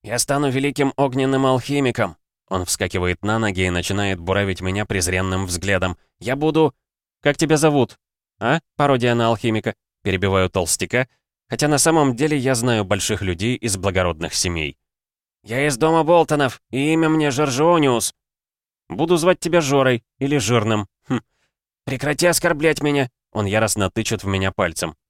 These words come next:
«Ну давай, спускайся, покажи, на что способен»,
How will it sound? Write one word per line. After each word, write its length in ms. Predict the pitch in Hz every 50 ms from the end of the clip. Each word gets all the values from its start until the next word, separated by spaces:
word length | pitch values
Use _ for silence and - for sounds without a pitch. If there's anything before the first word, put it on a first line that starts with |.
| _ _ _ _ _ _ _ _
«Ну 160 | - 98 117
давай, 280 | 131 147 135 143 190 208
спускайся, 600 | - - 147 127 - - 151 165 185 - - - - _ _ _
покажи, 360 | - - - 120 104 104 156
на 100 | 185 175
что 200 | - - - 120
способен», 580 | - - 107 98 - - 95 85 80 82 82